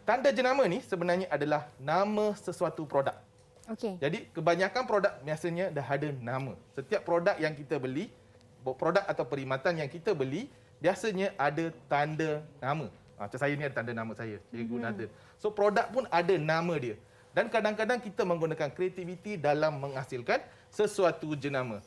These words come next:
Speaker 1: So contohnya, contoh pertama adalah Deli Rumaino. Ah, jadi kalau Deli Rumaino bermaksud itu produk apa?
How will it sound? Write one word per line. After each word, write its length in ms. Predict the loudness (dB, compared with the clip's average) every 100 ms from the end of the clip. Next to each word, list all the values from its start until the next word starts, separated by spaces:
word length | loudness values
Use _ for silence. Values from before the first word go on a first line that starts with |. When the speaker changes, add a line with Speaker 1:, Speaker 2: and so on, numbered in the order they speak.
| -16
Speaker 1:
So 100 | -6
contohnya, 560 | 0 0 2 2 4 2 -4 -14 -20 -20 -20 -20 -18 -4
contoh 260 | 0 0
pertama 320 | 2 2 4 2
adalah 380 | 2 0 0 -2
Deli 540 | -2 2 4 2 0 -4 -8
Rumaino. 540 | -8 -2 0 2 0 -4 -20 -20 -20 -18
Ah, 80 | -10
jadi 220 | -2 -2
kalau 240 | 2 4 4
Deli 260 | 4 2
Rumaino 380 | 2 2 2 2
bermaksud 320 | 2 2 0
itu 160 | -4 0
produk 240 | 4 6
apa? 200 | 4 2